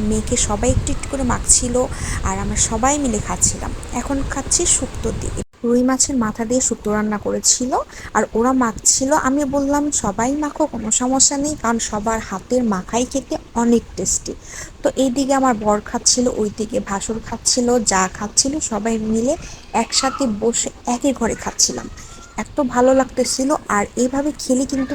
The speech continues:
পেট এমনি অনেকটা ভরে যায়। আর আমাদের প্রথমে এত ভাত দিয়েছিল, আমরা সব ভাত তো শুক্তো দিয়ে খেয়ে ফেলেছিলাম। আর একটু পরে আমাদের আবারও ভাত দিবে। এই যে ভাতটা শুরু হয়ে গেছে, মানে আমরা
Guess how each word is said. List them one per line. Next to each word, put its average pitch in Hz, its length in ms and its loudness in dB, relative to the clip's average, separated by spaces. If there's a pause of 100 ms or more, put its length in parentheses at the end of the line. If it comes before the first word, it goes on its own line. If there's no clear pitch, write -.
(120)
পেট 269 240 2 (220)
এমনি 247 320 2 (120)
অনেকটা 240 380 2
ভরে - 300 -2
যায়। - 200 -6 (640)
আর 247 200 -2
আমাদের 254 440 -2
প্রথমে 269 460 -2 (180)
এত 214 200 -8
ভাত 285 320 0
দিয়েছিল, 262 420 -2 (120)
আমরা 233 240 -4
সব 226 340 -4
ভাত 247 240 -4
তো - 80 -8
শুক্তো - 420 -6
দিয়ে 277 180 -2
খেয়ে 226 240 0
ফেলেছিলাম। 202 540 -2 (380)
আর 214 100 -4 (100)
একটু 233 280 -4
পরে 262 160 -2
আমাদের 262 340 0
আবারও 233 340 0
ভাত 254 260 -4
দিবে। 269 200 -4 (100)
এই 311 160 2
যে 302 80 -2
ভাতটা 240 460 -4
শুরু 240 300 -2
হয়ে 240 140 0
গেছে, 240 260 -4
মানে 262 220 -2
আমরা 254 220 -2